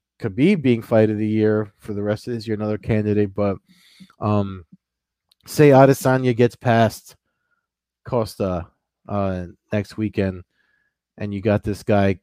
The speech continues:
uh, Chimaev, who's, who's stirring things up in, in two divisions. Why not give, give him another top middleweight guy and have him, you know, that, that's a fight to make right there. Um, I actually think that's a really good fight. You wanna talk about fight of the year candidate, Chimaev,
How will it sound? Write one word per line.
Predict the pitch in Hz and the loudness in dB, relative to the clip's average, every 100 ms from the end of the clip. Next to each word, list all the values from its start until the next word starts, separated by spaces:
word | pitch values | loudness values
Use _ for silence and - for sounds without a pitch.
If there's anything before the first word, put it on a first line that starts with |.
| _ _ | _ _
uh, | 104 101 | -6 -6
Chimaev, | 92 120 110 104 101 95 | -4 -4 -4 0 0 -2
who's, | - 95 | -4 -10
who's | - 101 - | -8 -10 -10
stirring | - 107 101 | -6 -4 -4
things | 92 101 95 | -6 -8 -4
up | 101 - | -4 -4
in, | 92 92 | -10 -10
in | 98 | -12
two | - 104 | -8 -6
divisions. | 95 95 98 90 90 85 _ _ _ _ | -4 -4 -4 -6 -12 -16 _ _ _ _
Why | 98 113 | 2 4
not | 120 123 117 | 6 6 6
give, | 127 117 120 | 4 2 2
give | 113 143 | 2 4
him | 151 147 | 4 2
another | 139 139 135 135 | 2 4 2 2
top | 151 135 - | 4 2 2
middleweight | 139 165 139 117 110 | 0 2 4 4 4
guy | 113 113 | 6 6
and | 117 110 | 4 2
have | 110 120 113 | -2 -2 -2
him, | 127 123 117 _ _ _ _ _ _ | -6 -6 -12 _ _ _ _ _ _
you | 120 | -6
know, | 110 98 | -4 -4
that, | 92 110 104 | 0 0 2
that's | 120 147 | 2 2
a | 170 | -2
fight | 117 107 | 0 0
to | - | -2
make | 104 101 - | -6 -6 -4
right | 98 95 | -4 -2
there. | 101 110 151 _ _ _ _ _ _ - | -2 -2 -4 _ _ _ _ _ _ -8
Um, | 101 101 98 92 87 | -4 -4 -4 -10 -12
I | 92 117 | 0 4
actually | 143 - - 120 | 4 2 -2 0
think | 127 123 | 0 2
that's | 123 120 | 2 2
a | 95 | -2
really | 110 165 120 | 0 2 2
good | 104 92 | -2 -6
fight. | 101 98 | -6 -6
You | 127 | -6
wanna | 131 | -6
talk | 131 120 | -4 -4
about | 113 113 | -4 -2
fight | 120 | 0
of | 110 | 0
the | 98 | 0
year | 120 | -2
candidate, | 143 110 101 101 | -2 -2 -2 -4
Chimaev, | - 123 123 123 117 | -4 -2 2 2 2